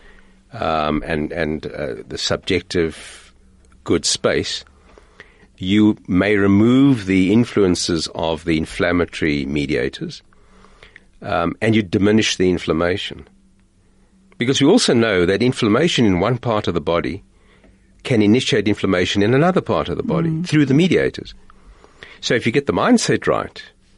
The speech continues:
Speaker 1: and you quieten the inflammation, we can assume that perhaps that segment of the D N A molecule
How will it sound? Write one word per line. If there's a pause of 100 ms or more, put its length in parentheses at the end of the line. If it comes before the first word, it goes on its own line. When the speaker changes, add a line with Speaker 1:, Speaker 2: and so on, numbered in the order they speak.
(480)
Speaker 1:
and
you
quieten
the
inflammation, (800)
we
can
assume (640)
that (440)
perhaps
that
segment
of
the
D
N
A
molecule